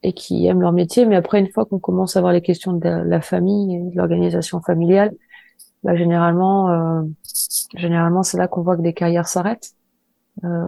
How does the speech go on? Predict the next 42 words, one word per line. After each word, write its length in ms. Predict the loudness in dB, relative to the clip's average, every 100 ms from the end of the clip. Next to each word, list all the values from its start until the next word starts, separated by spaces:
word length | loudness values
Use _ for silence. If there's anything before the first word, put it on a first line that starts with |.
| -6
ou 100 | -6
se 100 | -6
transforment. 540 | -4 -4 0 0 0
Donc, 240 | -2 -2
il 40 | -4
y 20 |
a 40 |
peut-être 200 | -2 0
des 100 | 0
ques-, 280 | 0 -2 -4 -2
c'est 160 | 2
une 140 | 4 4
réflexion 500 | 4 4 2 2 0
plus 160 | 4
globale 380 | 4 6 4 2
sociale 480 | 2 2 4 2 2
sur, 380 | -2 -2 0 2
euh, 120 | 0 -2 _ _ _ _ _ -20 -20 _
sur 320 | -14 -2 2 4
la, 160 | 4
la, 340 | 4 4 4 2
la, 160 | 0
la 240 | 0 -2 0
famille, 380 | 2 4 6
le 100 | 4
poste 300 | 2 0 0
de 40 | 0
la 120 | 0
famille 500 | 0 -2 0 2 2
ou 180 | 2 0
les, 180 | -2 0
les 240 | 0 0
aides 100 | -2
qu'on 140 | -4
peut 140 | -4 -2
avoir 280 | 2 2 0
pour 160 | -2
continuer 320 | -2 -2 0
à 40 | 2
exercer 280 | 0 -2 -6
son 160 | -4
métier. 320 | -6 -4 -8